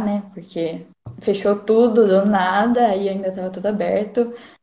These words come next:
Tá, virou tudo um caos, não podia mais ir pra escola, não podia mais sair de casa, não podia mais fazer nada.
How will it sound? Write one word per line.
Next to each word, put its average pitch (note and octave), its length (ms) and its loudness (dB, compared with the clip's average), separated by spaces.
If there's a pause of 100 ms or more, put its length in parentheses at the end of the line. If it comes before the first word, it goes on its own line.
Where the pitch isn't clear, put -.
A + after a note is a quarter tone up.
(280)
Tá, F#3+ 140 -2
virou G3 400 -2
tudo G#3+ 240 -2
um A#3 220 2
caos, G#3 440 2
não G3+ 140 -2
podia F#3+ 220 -4
mais G3+ 160 -4
ir F#3 60 -10
pra G3 100 -4
escola, F#3+ 220 -2
não G3 80 -4
podia F#3 160 -8
mais F#3 140 -8
sair F#3 140 -8
de F#3+ 80 -8
casa, F#3+ 260 -6
não F#3+ 60 -10
podia F#3 200 -10
mais F#3 160 -10
fazer G3 220 -2
nada. G#3 500 -4